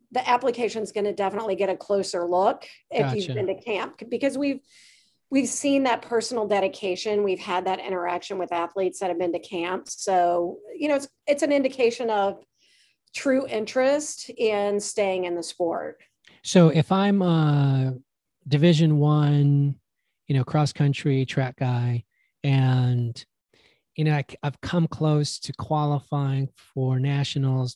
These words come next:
Speaker 2: haven't quite got there, but I've got the desire, you know, I, I, I wanna take it to the next level. I can go to the run camp.
Speaker 1: Yes.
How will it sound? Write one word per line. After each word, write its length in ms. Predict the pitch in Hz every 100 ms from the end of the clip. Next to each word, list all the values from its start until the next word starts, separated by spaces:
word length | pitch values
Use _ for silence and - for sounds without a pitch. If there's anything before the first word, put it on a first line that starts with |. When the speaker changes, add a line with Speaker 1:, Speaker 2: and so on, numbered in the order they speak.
| _ -
Speaker 2:
haven't 400 | - 190 175 -
quite 260 | 170 156
got 240 | - 147 -
there, 240 | 147 139 127
but 240 | 131 123
I've 100 | 123 -
got 180 | 147
the 60 | 143
desire, 920 | 127 131 135 131 131 131 135 131 131
you 240 | 131 131 127
know, 220 | 127 131
I, 100 | 135
I, 220 | 131 135 127
I 40 |
wanna 200 | 139 160
take 200 | 151 156
it 60 | 131
to 60 | 135
the 100 | 131
next 280 | 131 -
level. 360 | 135 120 120 117 _ _ _ _ _ _ _ _ -
I 80 | 151
can 140 | 160
go 80 | 151
to 60 | 131
the 80 | 123
run 180 | 123
camp. 180 | 117 - _ _ _ _ _ _ _ _ _ _ _ _ _ _ -
Speaker 1:
Yes. 460 | 196 - - -